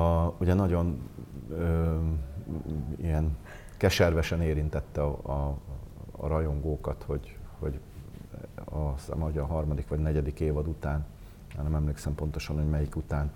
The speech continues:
ö, lecserélték az én hangomat, és a Stoll Buci,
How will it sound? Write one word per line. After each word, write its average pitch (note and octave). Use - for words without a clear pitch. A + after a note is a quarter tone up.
ö, D2+
lecserélték C#2+
az C#2+
én D2
hangomat, D2+
és D2+
a -
Stoll E2
Buci, D#2